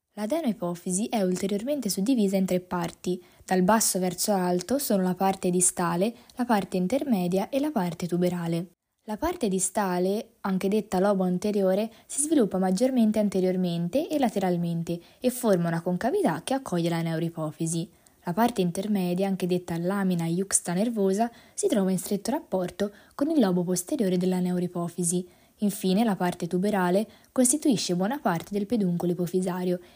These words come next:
e in alto si continua nel tuber cinereum dell'ipotalamo.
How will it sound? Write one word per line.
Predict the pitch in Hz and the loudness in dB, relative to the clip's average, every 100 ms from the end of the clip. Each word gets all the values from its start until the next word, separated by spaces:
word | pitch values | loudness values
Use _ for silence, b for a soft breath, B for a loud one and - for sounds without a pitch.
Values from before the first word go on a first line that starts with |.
| B | B
e | - | 0
in | 214 | 4
alto | 208 185 208 | 4 4 2
si | 233 | 0
continua | 294 427 349 175 175 196 | 0 -4 -4 -2 0 -2
nel | 240 302 | -2 -4
tuber | - 175 175 185 | -2 -2 0 -2
cinereum | - - 247 170 170 175 214 | -4 -2 -2 0 0 -2 -2
dell'ipotalamo. | 226 202 196 165 160 160 165 170 | 0 -2 -4 -6 -6 -4 -4 -4